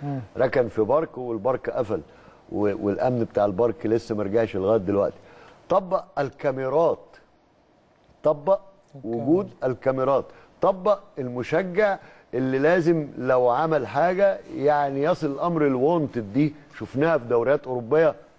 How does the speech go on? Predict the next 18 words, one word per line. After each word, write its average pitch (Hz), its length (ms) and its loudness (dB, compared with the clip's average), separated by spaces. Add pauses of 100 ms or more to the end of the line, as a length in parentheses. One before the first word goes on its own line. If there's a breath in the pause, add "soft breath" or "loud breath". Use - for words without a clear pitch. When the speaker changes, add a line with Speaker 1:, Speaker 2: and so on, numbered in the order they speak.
(160)
Speaker 2:
من 131 320 -6
عشرين 151 720 -2
لخمسة 165 440 0
وعشرين 151 420 0
سنه 175 280 0
سابقه، 165 340 0
مش 113 180 -8
هقول 160 300 2
لك، 151 100 2 (160)
آه، 113 200 4
Speaker 1:
مم. 113 60 4
Speaker 2:
من 117 60 2
Speaker 1:
صح. 180 240 0
Speaker 2:
قريب، 139 360 -2 (260 loud breath)
Speaker 1:
صح. 175 120 0
Speaker 2:
اللي 143 120 0
هو 175 180 4
ده 226 260 0